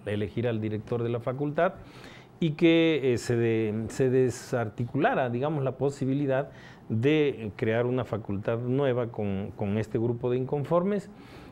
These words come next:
y, y no respetar el acuerdo de que habían ellos elaborado de, de haberle dado el reconocimiento de director a una persona que hasta esos momentos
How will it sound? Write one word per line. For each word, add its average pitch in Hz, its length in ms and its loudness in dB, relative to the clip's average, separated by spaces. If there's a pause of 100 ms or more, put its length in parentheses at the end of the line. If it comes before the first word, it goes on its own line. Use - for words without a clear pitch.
(140)
y, 117 360 0
y 107 580 0
no 127 120 4
respetar 127 680 0
el 104 560 -2
acuerdo 117 560 -2
de 98 160 -4
que - 120 -6
habían 117 220 -2
ellos 123 180 -2
elaborado 123 560 0
de, 95 340 -2
de 95 80 -2
haberle 117 340 0
dado 120 160 2
el 120 80 -2
reconocimiento 120 640 -2
de 117 160 -2
director 143 460 -2 (440)
a 110 120 0
una 143 260 2
persona 160 460 0
que 123 100 0
hasta 107 240 -2
esos 170 240 0
momentos 143 720 -2